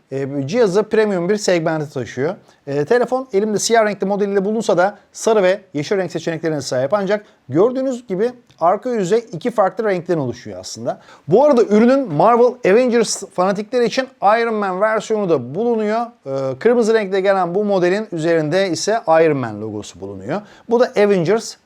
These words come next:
fanatikleri için ilgi çekici olabilir. Tasarıma devam edecek olursak arka tarafta iki tane devasa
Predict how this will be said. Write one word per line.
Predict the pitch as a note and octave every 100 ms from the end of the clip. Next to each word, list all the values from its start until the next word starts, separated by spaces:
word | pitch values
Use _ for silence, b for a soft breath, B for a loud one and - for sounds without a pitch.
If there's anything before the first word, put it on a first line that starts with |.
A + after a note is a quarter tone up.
| _
fanatikleri | G#3+ G3+ D3 C#3 A#2+
için | A#2+ G#3
ilgi | F3 D3 C#3
çekici | A#2+ A2 E3+ G#3 -
olabilir. | A2 E2+ - _ _ _ -
Tasarıma | F#3 B3 C#4+
devam | C4+ C4+ C4
edecek | B3 B3+
olursak | C4+ B3+ B3
arka | A3 A3
tarafta | B3+ A#3+ G3+ A#3 A3+
iki | F#3+
tane | A3 A3 A3 F3
devasa | G3 G#3 G#3 - A3 A3+